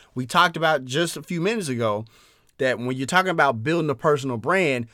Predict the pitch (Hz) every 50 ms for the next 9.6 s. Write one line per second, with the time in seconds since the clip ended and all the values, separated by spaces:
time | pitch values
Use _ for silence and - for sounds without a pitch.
0 | _ _ _ 147 135 117 143 139 135 - - 127 107 98 98 98 101 139 147 160
1 | 160 160 165 165 151 131 147 143 127 117 117 110 117 127 151 151 147 139 131 123
2 | 117 117 - - 131 117 113 110 107 110 135 143 139 139 127 123 120 117 120 151
3 | 165 147 117 - 92 98 117 117 - 127 123 120 110 117 143 156 143 175 165 -
4 | - 147 123 113 - - - - - 214 214 190 170 135 127 123 113 110 - 120
5 | 113 107 101 - _ _ - - _ _ _ _ - 135 165 165 147 156 165 160
6 | - - - 156 156 147 143 127 - 156 143 127 110 95 90 92 - _ _ _
7 | _ - 123 123 117 - 135 131 131 127 123 - - _ 165 156 139 120 117 120
8 | 127 139 147 147 127 143 143 143 139 123 131 135 139 143 135 - 151 151 151 -
9 | - 143 - - - 160 131 113 127 123 120 117